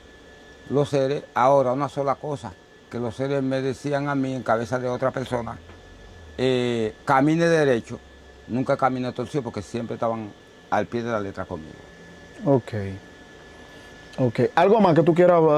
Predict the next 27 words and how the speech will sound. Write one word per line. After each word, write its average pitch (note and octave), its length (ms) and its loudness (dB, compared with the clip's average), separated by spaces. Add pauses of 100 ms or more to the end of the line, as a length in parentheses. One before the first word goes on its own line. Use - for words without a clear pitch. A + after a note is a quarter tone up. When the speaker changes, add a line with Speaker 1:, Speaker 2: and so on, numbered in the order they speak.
(260)
Speaker 2:
eh, D#3 460 4
decirnos D3 440 2
aquí C#3+ 120 -2
en C3 60 2
la C3+ 60 2
entrevista? C3 440 0 (840)
Speaker 1:
¿A A2 100 -14
mí? A#2 180 -8 (420)
Speaker 2:
Sí. C3 300 2 (800)
Speaker 1:
Bueno, A#2+ 480 -2 (1300)
yo E3+ 120 -2
lo E3+ 100 0
que D#3+ 120 -4
pido, D3+ 440 -4 (800)
que D3+ 120 2
todo, D3+ 560 0 (280)
que C3 120 0
fluya C3+ 400 0
bien, F3+ 560 0 (960)
después C#3 240 -2
que E3+ 60 0
está F3+ 160 2
fluyendo D3+ 420 -2
toda D3 220 -2
la - 20 -8
cosa C3+ 320 -2
bien, A2 380 -4